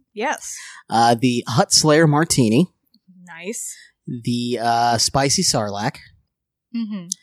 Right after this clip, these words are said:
Speaker 2: Uh, the I'll Have What Carrie's Having, which
Speaker 1: <laughs>
Speaker 2: is a Coke on ice.
Speaker 1: That is what I'll be having. <laughs>
Speaker 2: Uh, a Surrender the Pink.
Speaker 1: Nice.
Speaker 2: A Thank the Maker Manhattan, which is what I'll be having. And to me, she's royalty.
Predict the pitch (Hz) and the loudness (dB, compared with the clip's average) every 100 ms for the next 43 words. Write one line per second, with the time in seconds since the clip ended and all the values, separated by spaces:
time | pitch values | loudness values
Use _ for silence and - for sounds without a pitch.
0 | _ _ _ - 104 110 113 117 123 120 | _ _ _ -4 0 0 2 2 0 0
1 | 139 180 196 156 127 - - 233 127 - | -2 0 0 -2 -4 -2 0 0 0 0
2 | 113 107 123 180 160 139 - 277 123 113 | 0 0 0 -2 -4 -2 0 2 0 0
3 | 117 113 113 175 - _ _ _ _ _ | -2 -2 -4 -8 -10 _ _ _ _ _
4 | - 151 147 - 139 143 110 127 214 196 | -4 0 0 2 2 2 0 0 0 0
5 | 196 214 233 202 190 196 196 165 185 269 | -2 -2 -2 0 0 -2 -4 -6 -2 0
6 | 262 - - - - - 466 403 117 - | 2 0 -6 -4 0 0 0 0 0 0
7 | 127 123 - 131 127 135 151 - 170 277 | 0 0 0 0 0 0 -2 -2 0 -2
8 | - - - - 98 - - - - 104 | -4 -16 -14 -12 -12 -12 -12 -12 -6 -4
9 | 107 - 175 196 147 143 185 160 139 135 | -2 2 2 2 0 0 0 0 0 0
10 | 123 180 208 143 175 147 120 123 107 170 | 0 0 -2 -2 -2 -2 -2 -2 0 0
11 | 190 120 104 107 165 - - - - - | 0 -4 -6 -2 -2 -2 -8 -18 -20 -20
12 | _ _ 120 143 175 185 175 - - 233 | _ _ -8 -4 0 0 -2 -6 -2 2
13 | 190 170 165 - 143 107 98 95 78 - | 2 2 0 0 -2 -2 -6 -6 -8 -8
14 | - | -10